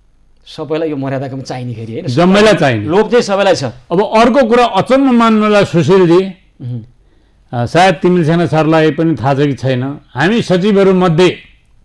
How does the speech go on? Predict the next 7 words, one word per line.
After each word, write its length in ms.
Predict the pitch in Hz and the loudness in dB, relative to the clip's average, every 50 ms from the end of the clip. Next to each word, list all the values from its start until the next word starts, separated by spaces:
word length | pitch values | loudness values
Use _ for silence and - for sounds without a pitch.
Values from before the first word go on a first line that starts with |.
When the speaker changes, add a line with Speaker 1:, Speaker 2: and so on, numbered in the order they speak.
| _ _ _ _ _ _ _ _ _ _ _ _ _ _ _ _ _ 135 | _ _ _ _ _ _ _ _ _ _ _ _ _ _ _ _ _ -6
Speaker 2:
गृह 340 | 123 127 165 214 247 247 226 | -4 0 2 2 4 4 4
सचिव 320 | - - 220 202 208 233 | 2 2 2 2 2 2
मर्दा 440 | 202 196 196 202 208 208 214 226 220 | 2 2 2 2 2 4 4 2 2
चाहिँ 280 | 185 196 160 131 117 - _ _ _ _ _ _ _ _ _ _ _ _ _ _ _ _ _ _ _ _ _ _ _ _ _ _ - | 2 -2 -6 -8 -12 -20 _ _ _ _ _ _ _ _ _ _ _ _ _ _ _ _ _ _ _ _ _ _ _ _ _ _ -20
सलामी 480 | - - - 185 196 202 196 190 190 | -10 -4 0 2 2 4 4 2 2
चाहिने 440 | - 180 165 165 160 160 156 139 123 - - _ - | 2 2 2 2 2 2 2 0 -4 -8 -14 _ -8
Speaker 1:
अँ। 420 | 156 160 160 139 120 110 - - | -4 -4 -4 -4 -6 -10 -12 -16